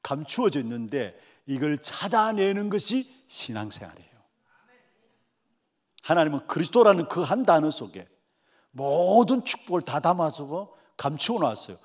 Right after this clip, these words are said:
도둑놈이 가지지 못하도록, 아는 사람만 취할 수 있도록 감추어 두셨어요. 그래서 여러분, 그리스도 안에 모든 것 다 있습니다. 이걸 찾아내야 돼요.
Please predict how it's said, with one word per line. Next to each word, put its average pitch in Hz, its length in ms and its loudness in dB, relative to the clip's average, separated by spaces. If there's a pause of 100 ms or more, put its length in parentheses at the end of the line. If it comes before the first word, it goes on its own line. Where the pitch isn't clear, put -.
(300)
도둑놈이 220 480 0
가지지 147 400 -6
못하도록, 131 480 -10 (800)
아는 247 520 12
사람만 240 640 4
취할 202 320 4
수 170 140 -6
있도록 - 520 -8 (300)
감추어 180 460 0
두셨어요. 104 500 -10 (240)
그래서 170 300 8
여러분, 151 360 2
그리스도 180 340 6
안에 214 280 6 (200)
모든 196 680 8
것 196 180 4
다 147 220 4
있습니다. 165 800 -4 (760)
이걸 147 240 -8
찾아내야 160 560 -8
돼요. 85 180 -20